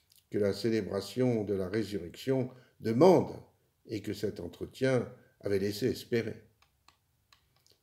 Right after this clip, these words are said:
Vous vous souvenez certainement, en effet, de la démarche envisagée comme la plus propre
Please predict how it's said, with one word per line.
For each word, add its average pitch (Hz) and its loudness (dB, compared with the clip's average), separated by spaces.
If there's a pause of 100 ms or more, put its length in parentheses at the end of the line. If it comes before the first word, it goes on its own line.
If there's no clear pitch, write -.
(120)
Vous 147 4
vous 165 0
souvenez 196 8
certainement, 156 6
en 131 4
effet, 131 4
de 110 2
la 113 4
démarche 113 -2 (300)
envisagée 117 0 (920)
comme 113 6 (240)
la 107 -2
plus 107 -10
propre - 2